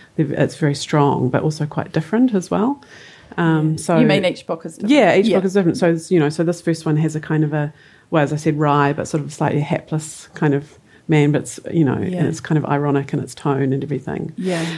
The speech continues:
Speaker 1: Um, and then The Voice and Tess is obviously much more, much more atmospheric and, and darker.
Speaker 2: Yeah.
Speaker 1: And then,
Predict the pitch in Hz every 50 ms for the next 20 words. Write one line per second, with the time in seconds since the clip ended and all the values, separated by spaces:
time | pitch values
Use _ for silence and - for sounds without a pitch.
0 | - - 175 170 156 151 147 143 147 147 151 156 160 160 - - - _ - 175
1 | 165 165 160 156 156 156 156 147 156 147 151 151 147 147 - 156 151 - - 151
2 | 147 151 - 147 - 147 135 139 139 - - 139 123 - - - - - - -
3 | - 170 151 - - - - 151 139 135 139 139 135 - - - - - - -
4 | - - - - 131 127 - 135 - - 156 135 127 135 135 - - 139 135 127
5 | 135 131 - - 147 143 139 139 135 135 139 143 - - - 156 151 - - -
6 | 170 175 185 165 151 160 160 - 165 170 165 160 160 156 156 160 160 156 156 151
7 | -